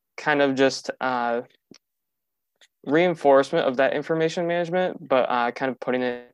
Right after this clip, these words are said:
a bit more into practice. Uh, it kind of goes with, like, the alerts that you see when you're addressing a patient, if their, uh,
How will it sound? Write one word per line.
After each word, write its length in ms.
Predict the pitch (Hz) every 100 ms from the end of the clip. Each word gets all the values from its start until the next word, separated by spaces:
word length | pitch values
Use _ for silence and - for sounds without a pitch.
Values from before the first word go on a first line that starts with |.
| _ _ _ _
a 80 | -
bit 280 | 110 120 -
more 200 | 131 131
into 120 | 135
practice. 640 | 135 151 143 165 165 165 - -
Uh, 320 | 117 113 110 - -
it 120 | 127
kind 180 | - 131
of 80 | 127
goes 200 | 135 127
with, 160 | 127
like, 160 | 127 123
the 120 | 120
alerts 440 | - 117 113 123 -
that 140 | 127
you 120 | 120
see 460 | 127 - 127 123 120 _ _ _ _
when 240 | - 120 117
you're 420 | 117 113 113 113 -
addressing 420 | 117 120 - 120
a 60 | 107
patient, 540 | - 131 139 143 - - - _ _ - -
if 220 | 117 -
their, 560 | 113 110 110 110 110 -
uh, 380 | - 113 107 110